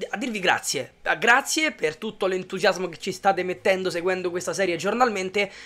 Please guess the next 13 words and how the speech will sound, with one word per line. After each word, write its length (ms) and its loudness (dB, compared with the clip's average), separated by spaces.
Sapete 340 2
com'è, 340 2
quando 300 0
voi 100 2
ci 80 0
mettete 300 -2
entusiasmo, 640 -2
io 140 -2
ricambio 380 0
con 140 -2
entusiasmo. 580 -4
Quindi 320 -6
eccoci, 560 2